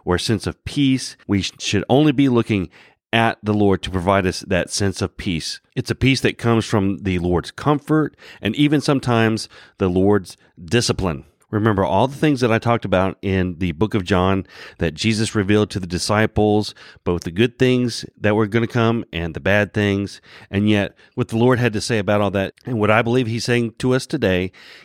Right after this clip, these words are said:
even in the midst of these prophecies concerning judgment and revival, is that he has spoken all these things to us so that in him and him alone,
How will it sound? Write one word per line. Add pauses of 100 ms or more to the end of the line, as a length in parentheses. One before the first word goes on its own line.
even
in
the
midst
of
these
prophecies
concerning
judgment (320)
and
revival, (420)
is (140)
that
he
has
spoken
all
these
things
to
us
so
that
in
him (400)
and
him
alone,